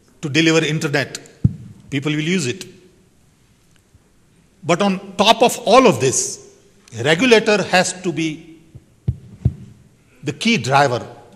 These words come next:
in growth. Regulator has to constantly watch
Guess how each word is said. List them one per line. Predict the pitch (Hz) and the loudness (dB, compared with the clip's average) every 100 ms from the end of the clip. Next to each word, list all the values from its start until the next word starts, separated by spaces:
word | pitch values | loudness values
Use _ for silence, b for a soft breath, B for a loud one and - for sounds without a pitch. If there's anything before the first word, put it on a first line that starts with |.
| _ _ _ _ | _ _ _ _
in | 139 117 | -10 -6
growth. | 120 104 101 - - _ _ _ _ _ _ _ _ _ _ _ | -4 -6 -8 -16 -20 _ _ _ _ _ _ _ _ _ _ _
Regulator | 135 185 233 220 | 2 4 4 6
has | 185 202 | 6 4
to | - 208 | 2 -4
constantly | 214 - 262 - - 233 233 180 | -4 -2 0 0 -2 -6 -2 -2
watch | 120 151 151 - | 0 0 0 -2